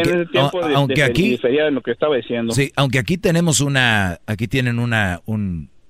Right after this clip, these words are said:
Speaker 1: un, un mito, aquí existe en esta cabina de radio, una cabina que yo creo que el día que este show desaparezca aquí van a asustar, brody.
Speaker 2: <laughs>
Speaker 1: Eh, y es sobre que si tú tienes hijos,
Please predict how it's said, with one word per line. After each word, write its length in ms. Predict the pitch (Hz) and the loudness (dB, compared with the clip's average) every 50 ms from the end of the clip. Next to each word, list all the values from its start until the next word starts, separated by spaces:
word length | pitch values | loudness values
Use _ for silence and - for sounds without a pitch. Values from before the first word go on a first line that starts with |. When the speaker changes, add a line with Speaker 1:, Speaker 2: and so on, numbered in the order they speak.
| - - - - - | -20 -20 -20 -10 -6
Speaker 1:
un, 220 | 107 113 117 101 - | -4 -4 -4 -4 -4
un 200 | 107 110 101 98 | -4 -4 -2 -2
mito, 400 | 110 135 151 135 98 - - 110 | 0 0 0 0 -2 -2 -2 -2
aquí 380 | 98 92 - 123 131 131 127 123 | -2 -2 -2 -2 -2 0 0 0
existe 400 | 110 90 - 120 117 - - 120 | -2 -2 -4 -4 -4 0 0 0
en 80 | 117 | 2
esta 220 | 117 113 - 131 107 | 0 0 0 -2 0
cabina 400 | - 113 110 120 127 127 120 113 | 0 0 0 2 2 2 2 0
de 80 | 107 107 | 0 0
radio, 580 | 110 117 120 120 117 117 117 113 104 95 90 - - - - - - - - - | 0 2 2 4 4 4 2 2 0 -2 -4 -8 -14 -20 -20 -20 -20 -20 -16 -8
una 200 | 190 190 196 151 | -4 -2 -2 0
cabina 460 | 127 135 131 143 151 147 143 135 117 | 2 2 2 2 2 2 2 0 0
que 140 | - 127 127 | 0 0 0
yo 100 | 131 143 | 0 0
creo 160 | 107 147 143 | 0 0 0
que 80 | 110 131 | 0 0
el 80 | 123 117 | 2 2
día 140 | 135 135 | 2 2
que 100 | 98 139 | 2 2
este 180 | 135 - 131 123 | 2 2 2 2
show 140 | 107 131 135 | 2 2 2
desaparezca 540 | 127 107 120 92 80 117 120 123 - - 113 | 2 2 0 0 0 0 0 0 0 -2 -2
aquí 140 | - 139 | 0 0
van 140 | 135 131 123 | 2 2 2
a 40 | 117 | 2
asustar, 560 | - - 110 98 - - 127 123 123 123 120 | 2 2 0 -2 0 2 2 2 4 4 2
brody. 420 | 120 113 117 113 113 110 110 113 120 | 2 2 2 2 0 0 -2 -6 -10
Speaker 2:
<laughs> 60 | - - - - - 196 214 - - - - - - - - - - 240 | -14 -8 -6 -4 -2 0 0 0 -2 -4 -6 -8 -14 -20 -14 -4 -2 0
Speaker 1:
Eh, 520 | 120 120 117 113 110 110 107 101 98 92 80 - - - _ - - - - - - - - - | 2 2 2 2 2 2 2 0 0 -4 -6 -10 -16 -20 _ -20 -16 -16 -16 -16 -16 -20 -10 -4
y 240 | 139 135 131 139 156 | -2 0 0 2 2
es 140 | 165 151 - | 2 0 0
sobre 540 | - - - 139 135 127 123 120 120 101 | 0 0 2 2 2 4 4 2 2 0
que 160 | - - 123 110 | 0 0 0 0
si 160 | - 120 101 | 0 0 0
tú 160 | - - - | 0 0 0
tienes 400 | 156 170 170 165 156 120 - - | 2 2 2 2 2 0 -2 -2
hijos, 600 | - 139 139 113 90 123 170 175 - - - - | 0 0 0 0 0 -2 -2 -4 -4 -6 -8 -8